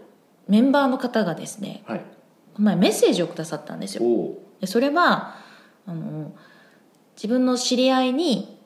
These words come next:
Speaker 1: まあ、コンビニのオーナーさんがいて、
Speaker 2: はい。
Speaker 1: で、その方が今回、二店舗目を出すことになったんですね。
Speaker 2: うん。うん。
Speaker 1: でも、なかなか人が集まらなくて、
Speaker 2: はい。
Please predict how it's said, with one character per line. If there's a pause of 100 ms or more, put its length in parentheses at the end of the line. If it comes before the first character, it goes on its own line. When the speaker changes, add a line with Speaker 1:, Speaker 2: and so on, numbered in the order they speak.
(140)
Speaker 1:
ま
あ、
コ
ン
ビ
ニ
の
オ
ー
ナ
ー
さ
ん
が
い
て、
Speaker 2:
は
い。 (360)
Speaker 1:
で、
そ
の
方
が
今
回、 (540)
二
店
舗
目
を
出
す
こ
と
に (480)
な
っ
た
ん
で
す
ね。 (160)
Speaker 2:
う
ん。
う
ん。 (140)
Speaker 1:
で
も、 (240)
な
か
な
か
人
が
集
ま
ら
な
く
て、
Speaker 2:
は
い。